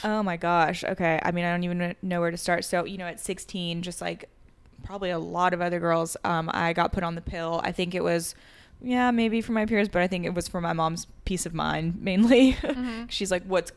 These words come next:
Speaker 1: you know, you just need to be on birth control." So, um,
Speaker 2: She's like, "These Americans, what are
Speaker 1: yeah,
Speaker 2: we doing here?"
Speaker 1: yeah,
Speaker 2: <laughs>
Speaker 1: just, just in case. Um, so I had been on the pill forever, like, through college and stuff. Then college, um, got, what is it, the NuvaRing.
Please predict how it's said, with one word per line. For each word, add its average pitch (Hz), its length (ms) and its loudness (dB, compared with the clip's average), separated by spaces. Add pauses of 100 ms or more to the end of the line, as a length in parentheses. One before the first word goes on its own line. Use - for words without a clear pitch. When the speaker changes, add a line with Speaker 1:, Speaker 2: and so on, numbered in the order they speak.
(100)
Speaker 1:
you 175 100 -10
know, 95 200 -10 (180)
you 196 160 0
just 165 160 0
need 170 100 -2
to 180 60 -8
be - 80 -2
on 82 60 -2
birth 64 140 -4
control." - 260 -2 (320)
So, 185 440 4 (320)
um, 180 320 2
Speaker 2:
She's 226 100 -2
like, 214 100 -2
"These 226 140 -2
Americans, 202 520 0
what 226 140 6
are 277 40 10
Speaker 1:
yeah, 311 120 10
Speaker 2:
we - 60 8
doing 262 140 10
here?" 269 160 10
Speaker 1:
yeah, 349 260 10
Speaker 2:
<laughs> - 0 -
Speaker 1:
just, 294 260 6
just 359 220 4
in 233 80 -2
case. 190 260 0 (400)
Um, 196 380 -2
so 214 160 -4
I 208 60 -2
had 220 180 -8
been 208 120 -4
on 233 100 -6
the 220 60 -8
pill 208 240 -6
forever, 180 600 -6
like, 170 220 -8
through 190 140 -10
college 175 420 -6
and 175 120 -12
stuff. 170 400 -8
Then 190 180 -8
college, 180 460 -6 (400)
um, 170 280 -10
got, 170 360 -6 (640)
what 196 100 -12
is 190 120 -12
it, 196 300 -12
the 185 400 -10
NuvaRing. 185 760 -8